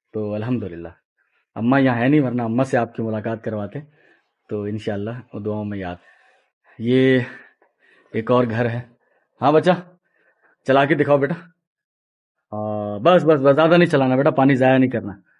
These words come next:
ज़ाया नहीं करना। तो अल्हम्दुलिल्लाह ये हमारा टेंथ नंबर हैंडपंप है।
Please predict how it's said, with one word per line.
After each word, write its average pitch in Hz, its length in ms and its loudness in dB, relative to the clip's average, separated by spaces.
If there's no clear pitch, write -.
ज़ाया 120 240 -2
नहीं 127 120 -2
करना। 113 180 -8
तो 110 200 -4
अल्हम्दुलिल्लाह 156 580 2
ये 151 260 4
हमारा 131 540 0
टेंथ 170 260 4
नंबर 120 320 2
हैंडपंप 98 560 -10
है। - 80 -20